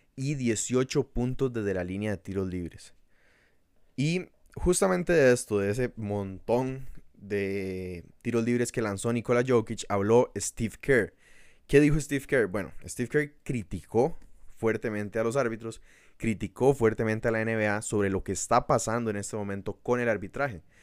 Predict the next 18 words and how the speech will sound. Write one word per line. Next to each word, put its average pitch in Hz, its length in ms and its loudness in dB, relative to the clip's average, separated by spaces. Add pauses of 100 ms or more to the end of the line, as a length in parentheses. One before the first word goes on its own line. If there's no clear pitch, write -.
(320)
No 165 260 0
criticó 180 460 0
directamente 170 640 2
a - 20 4
Nikola 147 380 4
Jokic, 131 400 2
pero 113 160 4
también 113 460 -4 (640)
se, 104 560 0
por 110 160 2
supuesto 123 320 0
que 117 100 -2
se 107 60 -2
entiende 110 280 -4
que 107 120 -8
indirectamente 98 760 -6
se 92 120 -12
criticaba 90 600 -6